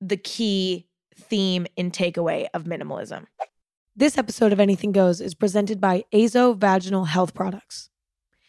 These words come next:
Speaker 2: Azo offers an entire line of products designed to help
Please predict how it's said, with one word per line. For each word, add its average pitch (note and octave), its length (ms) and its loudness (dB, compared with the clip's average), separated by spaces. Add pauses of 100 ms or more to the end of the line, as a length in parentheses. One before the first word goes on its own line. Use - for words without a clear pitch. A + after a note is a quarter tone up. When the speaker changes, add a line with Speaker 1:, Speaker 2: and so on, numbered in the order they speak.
(340)
Speaker 2:
Azo A#3 460 8
offers G3 400 2
an F#3+ 100 2
entire A3+ 640 2
line F#3+ 420 4
of - 140 -8
products F3+ 400 2
designed G3+ 420 0
to G3+ 60 0
help G3+ 360 0